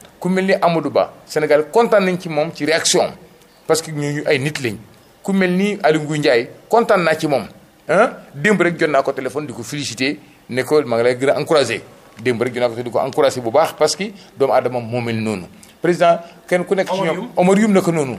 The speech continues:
Speaker 1: Omar, macha Allah, ku xam Omar Youm xam ne na xaritu président Macky Sall la. Ku nekk xam ne, ku nekk xam ne président ku man xaritam la.
Speaker 2: Euh, Aminata Touré.
Speaker 1: Euh,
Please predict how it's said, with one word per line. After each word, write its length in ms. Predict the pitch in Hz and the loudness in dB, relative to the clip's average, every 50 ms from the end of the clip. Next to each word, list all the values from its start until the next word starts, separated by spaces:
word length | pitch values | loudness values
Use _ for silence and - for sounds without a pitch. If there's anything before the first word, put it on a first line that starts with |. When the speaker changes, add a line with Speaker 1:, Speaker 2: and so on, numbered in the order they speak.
| - - - | -10 -12 -6
Speaker 1:
Omar, 220 | - 131 135 135 | -4 -2 0 2
macha 300 | 139 160 151 - 151 131 | 2 2 2 4 4 4
Allah, 280 | 120 123 135 156 156 - | 4 6 6 4 4 4
ku 80 | - 240 | 0 -4
xam 280 | - - 226 208 190 - - | -2 0 2 2 2 0 0
Omar 180 | 175 165 151 | 0 2 2
Youm 140 | 147 160 156 - | 2 0 -2 -2
xam 180 | - 139 127 | -2 -2 -2
ne 60 | 123 | -2
na 100 | 123 131 | -2 -2
xaritu 280 | - - 135 127 - - | -2 -2 -4 -4 -6 -6
président 300 | - - 131 113 123 113 | -6 -4 -2 0 0 0
Macky 160 | 107 101 - | -2 -2 -4
Sall 200 | - 90 80 69 - | -6 -6 -6 -8 -12
la. 80 | - - _ _ _ _ _ _ _ - 131 127 - | -20 -20 _ _ _ _ _ _ _ -20 -20 -8 -2
Ku 160 | - 185 185 | 2 2 2
nekk 220 | 170 160 170 165 | 4 2 0 0
xam 220 | 165 - - 139 131 | 0 0 -2 -2 -2
ne, 40 | 120 - - - | -4 -6 -8 -4
ku 120 | - 226 233 | -2 0 2
nekk 200 | 240 233 - - | 4 2 2 2
xam 160 | - 190 180 | 0 0 0
ne 80 | 165 - | 0 0
président 360 | - - 156 147 151 156 143 | 0 0 0 2 2 0 0
ku 80 | - 135 | 0 -2
man 140 | 123 131 135 | -4 -4 -4
xaritam 400 | - 127 113 - - 101 92 87 | -4 -6 -6 -6 -8 -10 -10 -12
la. 80 | 80 - - | -14 -10 -6
Speaker 2:
Euh, 100 | 160 156 - | -4 -2 -2
Aminata 400 | 170 180 180 170 160 - 165 147 | 0 0 -2 -2 -2 -2 -2 -2
Touré. 280 | 127 143 135 170 208 220 - - | 0 0 0 0 0 -2 -4 0
Speaker 1:
Euh, 200 | - 135 131 - | 4 4 4 4